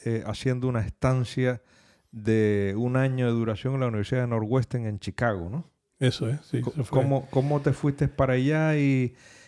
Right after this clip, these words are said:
Speaker 1: y qué, mm, digamos, qué lecciones aprendiste en general de esa estancia?
Speaker 2: Sí, te, te co-, te contaré varias cosas. Yo te-, tengo que agradecer mi, eh, ilusión. Bueno, desde ya de la Jiménez Díaz, eh, ya, ya yo sentía que había que resolver, había problemas que resolver, que había que,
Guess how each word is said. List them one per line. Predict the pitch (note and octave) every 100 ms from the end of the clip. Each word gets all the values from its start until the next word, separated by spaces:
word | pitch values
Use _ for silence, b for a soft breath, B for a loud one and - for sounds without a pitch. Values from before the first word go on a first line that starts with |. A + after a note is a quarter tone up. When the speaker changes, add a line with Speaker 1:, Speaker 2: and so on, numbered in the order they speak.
| _
Speaker 1:
y | B2+ A2+
qué, | - C#3+ C#3+ C#3+ C#3 C3+ C3
mm, | B2 A#2 A2 - - -
digamos, | C3 A#2+ B2 C#3 D3 C3
qué | D#3
lecciones | C#3+ C3+ C3 C#3+ C#3 C3+ - -
aprendiste | A#2+ A#2 A#2 A2+ A2+ C#3 C3+ B2 A#2
en | A#2
general | - G#2+ A2 B2 B2 A2
de | G#2+
esa | G2+ A2
estancia? | - F2+ D#2 - -
Speaker 2:
Sí, | _ E3+
te, | D3+ C#3
te | - C#3+
co-, | D3 C#3+ -
te | -
contaré | C3+ B2+ C3 C#3
varias | D3+ D#3 -
cosas. | F3 - C3+
Yo | D#3 E3+ D3
te-, | D3
tengo | - D3 F3
que |
agradecer | D3+ D3 B2+ A#2 - D#3
mi, | C#3+ C#3 C3 C3+ -
eh, | A#2+ A2 G#2 A2+ - _
ilusión. | B2 A#2+ - F#3 E3
Bueno, | G3+
desde | C3 B2 B2 A#2+
ya | E3+
de | F#3+ D3+ B2+ A2+
la | G#2+
Jiménez | - B2 D3 D#3+
Díaz, | D3+ E3 E3 G3+
eh, | D3+ B2+
ya, | B2 C#3
ya | D3 C#3
yo | C3 C#3 D#3 D#3
sentía | - C3+ B2 D#3+ E3
que | D#3 C3+ B2 C#3
había | A#2+ D#3
que | D#3+
resolver, | E3+ - C#3 D3
había | D#3+ C#3+ E3+
problemas | - D#3+ E3+ F3
que | F3
resolver, | D3+ E3 D#3+ E3 -
que | D3
había | B2+ D3
que, | D#3